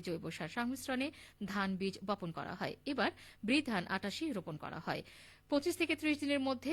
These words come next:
চারা রোপণের উপযোগী হয়ে ওঠে, এতে করে বাড়তি সারের প্রয়োজন হয় না। উপপরিচালক ডক্টর পলাশ সরকার বলেন, সমলয় পদ্ধতিতে ধান চাষাবাদে বীজ বপন থেকে সার প্রয়োগ ও ধান কাটা মাড়াই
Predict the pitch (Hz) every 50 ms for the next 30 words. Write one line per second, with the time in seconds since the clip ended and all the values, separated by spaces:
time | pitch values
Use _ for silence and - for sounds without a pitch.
0 | 370 359 - 226 208 208 208 208 208 202 - 214 208 208 208 196 202 185 190 190
1 | 185 196 190 208 190 180 175 175 175 - - - 302 415 440 302 - 240 220 -
2 | 202 196 190 170 196 202 208 202 - 311 294 - - 247 247 285 294 - - 175
3 | - 175 165 175 180 165 139 147 143 - - - - - - - _ - 262 254
4 | - 294 285 - 285 277 277 269 254 - 269 247 254 330 349 302 220 208 - 220
5 | 208 214 226 214 208 233 247 - - 247 226 - 226 220 208 202 202 220 254 294
6 | 320 339 320 - - 196 185 180 180 170 175 - 220 226 220 - 254 - 247 226
7 | - 254 269 233 208 196 165 165 - 220 226 - - 196 160 151 - 277 302 202
8 | 185 180 170 170 190 180 - 269 285 285 - 165 - - 339 415 - - - -
9 | - - - 214 170 156 - - - 214 220 269 302 220 185 175 170 180 180 160
10 | 165 165 - 175 175 - 277 269 208 175 165 202 302